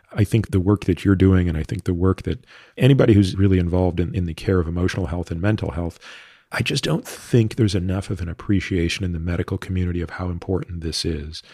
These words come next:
And I think it's very easy for people to say, "That trauma surgeon saved my life," because it's very tangible. You got hit by a car or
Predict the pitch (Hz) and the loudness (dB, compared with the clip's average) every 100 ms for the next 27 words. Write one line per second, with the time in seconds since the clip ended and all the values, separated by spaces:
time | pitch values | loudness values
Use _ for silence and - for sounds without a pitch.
0 | - _ - 98 - 110 107 101 - 135 | -20 _ -2 -2 0 0 0 0 4 4
1 | 147 - 107 101 98 - 98 101 - 92 | 4 2 2 4 2 -2 -4 -4 -2 -6
2 | - 90 - 90 85 82 82 - _ _ | -4 -4 -4 -2 -2 -2 -4 -8 _ _
3 | _ 95 - - 101 98 92 - 95 87 | _ -4 -2 0 2 2 0 0 0 0
4 | 87 85 - 90 90 - 87 82 78 76 | -2 -2 0 0 0 -2 -4 -4 -6 -10
5 | 67 - - _ 101 110 107 - 117 117 | -10 -14 -20 _ 0 2 2 4 4 4
6 | - 98 92 71 71 92 92 85 101 87 | 2 0 0 -4 -2 0 0 0 0 0
7 | 78 - - 110 104 82 78 | -4 -4 -2 2 2 0 -4